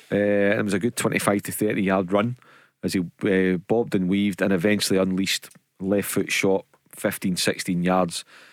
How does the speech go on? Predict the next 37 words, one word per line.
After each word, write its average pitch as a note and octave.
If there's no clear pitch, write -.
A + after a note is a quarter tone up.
Uh, F2+
Macy G2
had F2
no F2
chance. F2+
Yeah, G2+
I G#2
would G2+
agree. G2+
It -
would E2+
take -
something G2+
special G#2
to -
beat G2+
Leigh F#2+
Griffiths' G#2+
goal F#2+
yesterday. F#2+
Um, F2
but -
yeah, F#2
I E2
certainly F#2+
think F2+
that, -
uh, F2
that -
young F2+
Declan F2+
Glass F2+
is, E2
is E2+
worthy F2+
of E2+
the, E2+